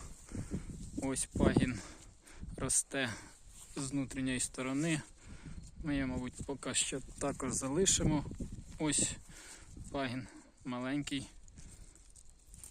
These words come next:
Ми його виламуємо. Так, тут плодова стрілка закінчується, ось гарний пагін, ми його залишаємо.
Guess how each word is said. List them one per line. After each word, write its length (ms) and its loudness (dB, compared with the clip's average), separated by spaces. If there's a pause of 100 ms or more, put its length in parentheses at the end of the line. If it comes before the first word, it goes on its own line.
(160)
Ми 180 4
його 220 2
виламуємо. 720 4 (880)
Так, 300 -2
тут 180 -2
плодова 400 12
стрілка 380 8
закінчується, 800 8
ось 140 2
гарний 260 0
пагін, 320 2
ми 120 4
його 140 2
залишаємо. 720 4